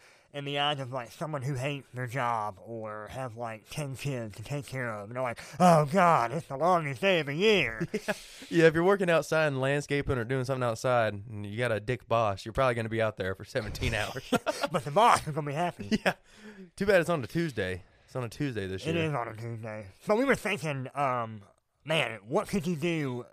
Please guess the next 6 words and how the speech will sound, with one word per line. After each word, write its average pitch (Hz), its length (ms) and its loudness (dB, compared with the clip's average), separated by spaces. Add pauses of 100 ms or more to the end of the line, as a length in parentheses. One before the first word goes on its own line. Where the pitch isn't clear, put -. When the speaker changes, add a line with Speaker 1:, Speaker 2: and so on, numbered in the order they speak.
(300)
Speaker 1:
for 139 200 -8
seventeen 180 640 -2
hours 123 520 -2 (640)
and, 127 460 -4
you 139 40 -6
know, 120 100 -10